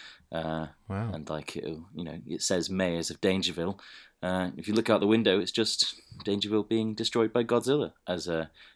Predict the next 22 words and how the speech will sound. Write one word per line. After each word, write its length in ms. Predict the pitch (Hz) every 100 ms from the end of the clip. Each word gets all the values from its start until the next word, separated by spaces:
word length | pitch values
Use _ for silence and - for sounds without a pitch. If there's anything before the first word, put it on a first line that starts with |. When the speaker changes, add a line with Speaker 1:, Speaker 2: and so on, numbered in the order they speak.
| -
Speaker 1:
has 180 | 98
been 300 | 82 95 90
comedically, 720 | 87 110 107 113 95 95 85 82 _ _ _ _
uh, 200 | 85 82 - _ _ _ _ _ -
you 140 | 95
know, 80 | 80
s-, 260 | - - - - -
put 140 | -
into 200 | 82 87
some 200 | - 104
of 120 | 92 85
our 200 | 80 80 -
previous 320 | 95 90 85
videos. 360 | 92 87 82 101
So 160 | -
it 80 | 85
kinda 200 | 107 98
just 200 | 101 92
links 240 | 107 98
into 220 | 107 104 82
that, 200 | 76 -
'cause, 160 | 76